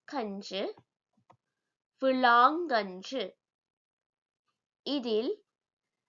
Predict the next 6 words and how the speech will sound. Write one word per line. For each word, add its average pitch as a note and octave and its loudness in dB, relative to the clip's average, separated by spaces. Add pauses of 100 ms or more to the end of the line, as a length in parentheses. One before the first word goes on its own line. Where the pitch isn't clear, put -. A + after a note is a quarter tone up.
(320)
இக் - -8 (680)
என்ற A3 -2 (1200)
வல்லின G#3 -2
எழுத்து G#3 -4 (1500)
வறுமொழியின் A#3+ 0
தொடக்கத்தில் G3+ -4